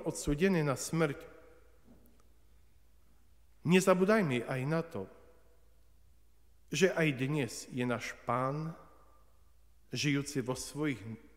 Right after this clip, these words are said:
nasledovateľoch po celom svete, podobne súdený. Poľský kňaz, mučeník, blahoslavený otec Ježi Popiełuszko,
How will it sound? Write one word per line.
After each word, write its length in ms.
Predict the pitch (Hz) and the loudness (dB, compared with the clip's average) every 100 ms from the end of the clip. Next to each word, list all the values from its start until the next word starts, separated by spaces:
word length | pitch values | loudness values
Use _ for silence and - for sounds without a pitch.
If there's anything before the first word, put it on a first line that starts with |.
| - - - - - - | -20 -20 -20 -20 -16 -4
nasledovateľoch 1300 | 151 147 - 156 143 139 131 - 139 151 143 - - | -2 -2 0 2 2 -2 -4 -4 -6 -4 -10 -14 -10
po 80 | 117 | -8
celom 400 | - 139 120 107 | -6 -4 -4 -6
svete, 560 | - 113 123 - 143 147 - - - - - - - - - - - - - - - - | -6 -6 -8 -8 -10 -10 -18 -20 -20 -20 -20 -20 -20 -20 -20 -20 -20 -20 -20 -20 -20 -4
podobne 480 | 156 135 120 120 127 | -2 -2 -4 -6 -8
súdený. 560 | - - 110 - 71 - - - - - - - - - - - - - - - - - - - - - - - - - - - - - - - - - - - - - - - - - - - 160 | -8 -10 -12 -14 -16 -20 -20 -20 -20 -20 -20 -20 -20 -20 -20 -20 -20 -20 -20 -20 -20 -20 -20 -20 -20 -20 -20 -20 -20 -20 -20 -20 -20 -20 -20 -20 -20 -20 -20 -20 -20 -20 -20 -20 -20 -20 -20 -2 4
Poľský 320 | 147 - 123 | 4 2 -6
kňaz, 400 | - 143 139 135 | -4 -2 -2 -2
mučeník, 520 | 127 123 156 147 - - - - - - - - - - - - - - - - - - 123 | -4 -2 -2 -2 -6 -14 -20 -20 -20 -20 -20 -20 -20 -20 -20 -20 -20 -20 -20 -20 -20 -18 0
blahoslavený 720 | 151 147 165 180 190 196 196 | 2 4 2 4 6 6 4
otec 240 | 196 165 | 4 2
Ježi 400 | - 170 185 160 | 2 2 2 0
Popiełuszko, 720 | - 151 156 180 190 - 151 | -2 0 2 2 2 4 2